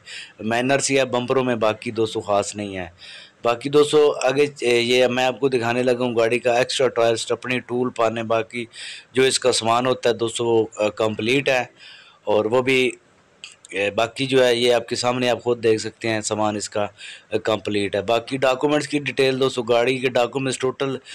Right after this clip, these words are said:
जेन्युइन हैं दोस्तों। original copy, original file, biometric, अ, गाड़ी की अवेलेबल है। token tax गाड़ी के दोस्तों दो हज़ार बाईस तक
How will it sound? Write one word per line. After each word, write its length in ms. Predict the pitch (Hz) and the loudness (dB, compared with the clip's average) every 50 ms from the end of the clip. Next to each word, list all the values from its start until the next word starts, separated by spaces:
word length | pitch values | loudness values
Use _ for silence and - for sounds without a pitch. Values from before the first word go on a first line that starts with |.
| - - - - - 117 | -18 -18 -18 -6 0 4
जेन्युइन 580 | 117 113 110 107 113 113 110 120 131 135 135 | 4 4 4 4 2 0 0 0 0 2 2
हैं 140 | 139 135 131 | 2 2 2
दोस्तों। 240 | 131 131 120 127 127 | 2 0 2 2 2
original 320 | 123 123 120 123 135 131 | 2 2 2 0 0 0
copy, 360 | 127 - 123 120 120 - 131 131 | 0 0 0 0 0 0 2 2
original 400 | 135 127 123 120 123 131 127 123 | 2 2 0 -2 -4 -4 -4 -4
file, 380 | - - 120 120 120 123 123 120 | -2 0 2 2 2 2 0 0
biometric, 680 | 117 120 113 117 120 117 117 113 110 - 120 123 113 - _ - - - - - - _ - 107 | 2 2 2 2 2 2 0 -2 -2 -2 -4 -6 -6 -8 _ -20 -20 -20 -20 -20 -16 _ -4 -2
अ, 20 | |
गाड़ी 300 | 107 120 117 117 120 120 | 0 0 2 2 2 0
की 120 | 117 123 | 0 0
अवेलेबल 420 | 123 117 117 120 127 127 127 131 127 | 2 4 4 4 4 4 4 4 4
है। 100 | 123 123 | 2 2
token 340 | - - 123 117 - 135 131 | 0 -2 -4 -2 0 -2 -2
tax 480 | 123 - 123 123 127 - - - - - | 0 2 2 2 2 0 -6 -14 -6 -2
गाड़ी 240 | 123 120 117 123 127 | 0 2 2 2 2
के 120 | 117 127 123 | 0 0 0
दोस्तों 360 | 113 123 123 110 - 120 113 | 0 0 -2 -2 -2 -4 0
दो 160 | 117 120 120 | 2 4 4
हज़ार 220 | 113 110 117 110 | 4 4 2 2
बाईस 340 | 101 113 117 123 120 - - | 2 0 0 0 0 -2 -2
तक 80 | 123 | -4